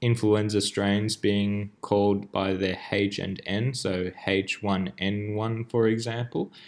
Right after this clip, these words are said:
that's describing the H and N proteins that we've just talked about. And that is what gives it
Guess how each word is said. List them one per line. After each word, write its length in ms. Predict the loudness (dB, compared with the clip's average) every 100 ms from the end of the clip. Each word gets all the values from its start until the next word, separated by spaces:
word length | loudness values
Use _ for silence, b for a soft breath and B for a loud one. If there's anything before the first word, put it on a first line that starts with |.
| B B
that's 200 | 2 2
describing 720 | 0 -2 2 4 4 2 2
the 400 | 4 6 6 2 b b -10 2
H 240 | 4 6 4
and 100 | 0
N 220 | 0 -2
proteins 800 | -2 2 4 2 0 -2 -2 -2
that 140 | 0
we've 180 | 0 0
just 280 | -2 -2 -4
talked 300 | -4 -4 -6
about. 380 | -4 -2 -4 -8 b b b
And 580 | 4 6 6 4 0 -2 -10 _ _
that 540 | -8 0 6 6 6
is 180 | 4 4
what 220 | 4 0
gives 260 | 4 4 4
it 140 | 0